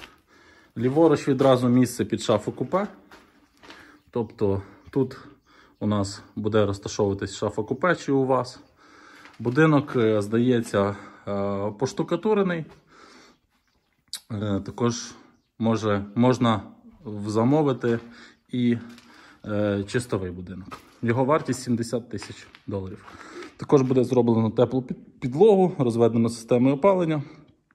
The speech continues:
і розведено електрику. І так, заходимо в будинок, такий довгий коридор. Заходимо в першу кімнату. Ліворуч. Ось така у нас кімната. Ось так виглядає.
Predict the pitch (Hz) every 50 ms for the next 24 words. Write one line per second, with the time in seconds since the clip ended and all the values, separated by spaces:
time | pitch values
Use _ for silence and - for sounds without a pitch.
0 | _ _ _ _ - 131 123 113 92 107 117 117 120 110 107 104 107 107 - -
1 | 104 98 92 90 - - - - - - _ _ _ _ - - - - - -
2 | - - _ 135 131 131 117 110 113 123 117 - 151 135 131 127 127 120 123 127
3 | 120 202 208 196 180 156 - - - - - 117 117 117 107 104 110 107 - 139
4 | 139 151 147 185 190 190 185 - - - - - - - - - - - - _
5 | _ _ - 123 120 143 160 156 151 139 135 120 - - 131 131 - - - 113
6 | - - - - - - - 120 117 110 101 92 87 - - - - - - -
7 | - _ _ _ _ _ - - - - - - - - _ - 110 120 113 107
8 | 101 92 90 92 - - - - - - - - _ - - - - - - -
9 | - - _ _ - - - 120 - - 107 107 101 101 - - - 165 185 254
10 | 277 247 - 202 196 - - - - - - - - - _ _ _ _ - -
11 | - - - - _ _ _ _ _ _ _ _ _ _ - - - - - -
12 | - _ _ - - - - _ _ _ _ _ _ _ _ _ _ _ _ _
13 | _ _ - 127 127 120 117 117 - - - 123 123 117 - 120 113 110 110 113
14 | 113 135 160 185 180 170 165